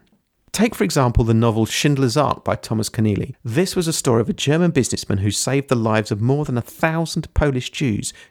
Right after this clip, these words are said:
during the Holocaust. Now, that true event got made into a book, Schindler's Ark, which was eventually made into the film Schindler's List, directed by Steven Spielberg. Another example is the painting The Girl with the Pearl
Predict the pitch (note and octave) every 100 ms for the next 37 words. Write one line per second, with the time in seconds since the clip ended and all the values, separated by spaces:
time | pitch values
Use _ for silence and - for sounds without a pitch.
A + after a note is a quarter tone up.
0 | - B2+ A#2 A2 G#2 B2+ G#2+ - - -
1 | - A#2+ A2+ G#2 B2+ E3+ - - - -
2 | - D#3 B2 G#2+ A2+ F#3 A2 - - -
3 | B2+ A#2+ A#2 A2+ G#2+ - F#2 - D3+ A3+
4 | - - _ - - G#2 - - D3+ F3
5 | - - - - A2 - - G#2+ G#2+ C#3
6 | - A#2+ A#2 A2+ G#2 G2 - - - G#2
7 | G2 - G#2 G2+ F2+ - G2+ - - G#2+
8 | G2 - - - - G#2+ A2 - - G#2
9 | G#2 G2+ - - D#3 F3+ D#3 A2 G2 F2+
10 | - - - A2+ - - - - - G3
11 | F#3 - G#2+ - - G#2 A#2+ A#2 A#2+ B2
12 | - G#2 A2+ - A#2+ A2+ A2